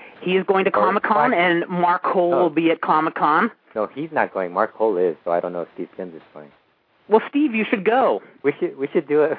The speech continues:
Speaker 2: <laughs> we should do a special discussing Steve Sims. <laughs>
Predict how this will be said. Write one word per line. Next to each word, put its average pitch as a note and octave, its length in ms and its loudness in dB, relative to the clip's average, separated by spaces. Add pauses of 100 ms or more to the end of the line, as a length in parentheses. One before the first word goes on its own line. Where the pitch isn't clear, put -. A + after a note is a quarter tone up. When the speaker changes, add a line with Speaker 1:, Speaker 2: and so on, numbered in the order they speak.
Speaker 2:
<laughs> - 140 -20
we C#3+ 80 -4
should D3 160 -4
do D3+ 60 4
a - 120 -2
special B2 320 2
discussing G#2+ 580 -4
Steve G#2 180 -12 (100)
Sims. G2 240 -2 (260)
<laughs> - 120 0